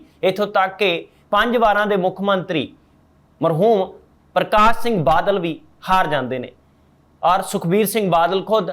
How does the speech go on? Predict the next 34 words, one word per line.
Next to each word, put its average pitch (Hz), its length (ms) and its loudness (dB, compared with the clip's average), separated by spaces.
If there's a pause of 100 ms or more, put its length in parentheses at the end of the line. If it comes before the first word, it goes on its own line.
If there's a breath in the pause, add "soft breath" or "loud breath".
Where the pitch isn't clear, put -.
(120)
ਹਾਲਾਂਕਿ 170 400 -2
ਉਹਨਾਂ 180 200 0
ਦਾ 175 420 0
ਇਸ 202 240 2
ਜ਼ਿਲ੍ਹੇ 196 260 2
ਦੇ 202 120 2
ਵਿੱਚ 190 220 -2
ਹਲਕਾ 170 360 0
ਨਹੀਂ 214 180 0
ਸੀ, 190 160 -6
ਬੇਸ਼ੱਕ 175 440 -4
ਉਹ 180 80 0
ਜਲਾਲਾਬਾਦ 190 640 2
ਸੀ, 175 260 -8 (360)
ਉੱਥੋਂ 202 420 0
ਹਾਰੇ, 175 340 -2 (260 loud breath)
ਪਰ 208 160 2
ਇੱਥੇ 208 540 -2 (280)
ਲੰਬੀ 196 380 2
ਹਲਕੇ 190 340 0
ਤੋਂ 156 160 -2 (400)
ਜਿੱਤਦਾ 196 420 0
ਕੌਣ 226 280 0
ਹੈ, 226 60 0
ਜਿਹੜੇ 202 200 2
ਕਿ 196 240 0
ਅੱਜ 165 100 0
ਕੱਲ੍ਹ 175 240 0
ਕੈਬਨਿਟ 170 400 0
ਮੰਤਰੀ 170 420 -2
ਨੇ 135 180 -2
ਗੁਰਮੀਤ 160 360 -2
ਸਿੰਘ 131 200 -8
ਖੁੱਡੀਆਂ। 139 340 -4